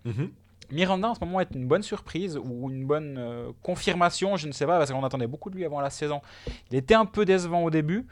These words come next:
Speaker 1: Ouais, mais bon, c'est quand même un joueur qu'on attendait plus, euh, il était troisième trio à Zurich, ou en tout
Speaker 2: Oui.
Speaker 1: cas un joueur du bottom six. Euh, de là à pouvoir se dire, « Ah,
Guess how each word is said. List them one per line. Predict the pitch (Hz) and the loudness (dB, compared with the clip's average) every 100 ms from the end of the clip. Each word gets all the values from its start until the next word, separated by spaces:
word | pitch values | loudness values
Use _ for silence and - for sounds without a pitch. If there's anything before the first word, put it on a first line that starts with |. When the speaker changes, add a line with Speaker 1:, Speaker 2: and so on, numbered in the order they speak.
| - - 120 | -16 -4 -2
Speaker 1:
Ouais, | |
mais | 131 | 0
bon, | 131 | 0
c'est | 131 | -2
quand | 123 | 0
même | 139 | 2
un | 131 | 2
joueur | 120 139 135 - - | 2 0 0 -8 -12
qu'on | 120 113 117 | -6 -4 -2
attendait | 113 120 113 | -4 -4 -6
plus, | 104 135 - | -6 -10 -4
euh, | 117 110 - - | -2 -2 -4 -12
il | 117 | -8
était | - | -8
troisième | - 131 127 131 | -4 -2 0 -2
trio | - 135 127 | -6 -2 2
à | 120 | 2
Zurich, | 110 123 127 143 - | 0 -2 0 -2 -4
ou | 110 | -4
en | |
tout | 107 | 0
Speaker 2:
Oui. | 147 | 4
Speaker 1:
cas | 131 123 113 | 6 6 4
un | 107 | 0
joueur | 113 127 | 2 2
du | 113 110 | 0 -2
bottom | 127 139 131 | -2 0 0
six. | 175 185 - - _ _ - - - - _ _ 117 | -2 -4 -6 -8 _ _ -20 -20 -20 -20 _ _ 2
Euh, | 131 131 131 131 127 127 117 | 4 4 4 2 0 -4 2
de | 135 | 6
là | 151 143 | 8 8
à | |
pouvoir | 135 147 147 | 6 4 4
se | - | 2
dire, « | 123 160 160 | 0 0 0
Ah, | 190 | -2